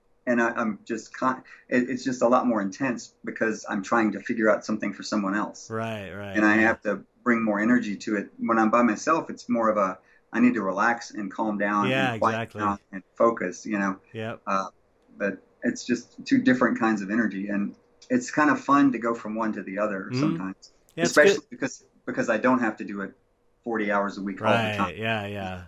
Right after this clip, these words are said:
Speaker 2: That's, that's, that's
Speaker 1: Yeah.
Speaker 2: the way. You've got it, you got it, you got it made. You got it made.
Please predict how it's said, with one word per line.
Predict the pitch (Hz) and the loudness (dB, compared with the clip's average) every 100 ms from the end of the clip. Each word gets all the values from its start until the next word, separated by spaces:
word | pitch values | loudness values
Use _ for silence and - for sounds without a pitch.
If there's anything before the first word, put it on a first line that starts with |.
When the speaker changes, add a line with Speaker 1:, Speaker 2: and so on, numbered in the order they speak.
| - | -10
Speaker 2:
That's, | 113 - - | -10 -10 -8
that's, | 127 - - | -8 -8 -12
that's | - 175 - | -8 -8 -4
Speaker 1:
Yeah. | |
Speaker 2:
the | 135 | -2
way. | 113 101 | 0 0
You've | 95 117 | -2 -4
got | 120 113 | -2 -2
it, | 104 - | -2 -6
you | 101 | -12
got | 117 120 | -6 -6
it, | 104 - _ _ _ _ - - _ | -6 -10 _ _ _ _ -20 -20 _
you | 135 | 2
got | 147 135 | 4 4
it | |
made. | 110 107 98 87 - _ _ - | 0 -2 -4 -10 -18 _ _ -14
You | 113 113 | -8 -8
got | |
it | - | 0
made. | 294 127 | 0 0